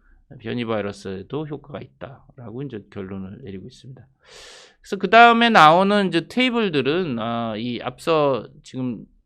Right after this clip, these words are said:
요약해드린 것에 이제, 어, 설명하는, 어, 것인데요. 이 첫 테이블은,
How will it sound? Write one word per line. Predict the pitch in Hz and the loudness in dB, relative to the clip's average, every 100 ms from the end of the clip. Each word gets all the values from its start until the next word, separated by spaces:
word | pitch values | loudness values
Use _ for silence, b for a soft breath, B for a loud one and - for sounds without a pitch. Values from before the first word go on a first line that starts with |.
| _ _ _ _ _ _ _ - | _ _ _ _ _ _ _ -8
요약해드린 | 120 160 156 175 147 135 127 | -4 -2 -2 -4 -2 -4 -4
것에 | 110 104 139 | -4 -4 -4
이제, | 135 107 104 113 - b b b b b | -4 -4 -8 -8 -14 b b b b b
어, | - 98 92 110 | -12 -10 -10 -12
설명하는, | 165 170 165 165 147 104 117 143 101 | -10 -6 -2 -2 -2 -4 -8 -10 -12
어, | 95 95 95 | -12 -12 -12
것인데요. | 107 - 127 107 | -14 -10 -6 -6
이 | 120 143 | -6 -8
첫 | 143 220 220 220 - | -6 -4 -2 -4 -10
테이블은, | - 196 196 185 135 127 165 104 | -6 -4 -2 -4 -2 -4 -4 -10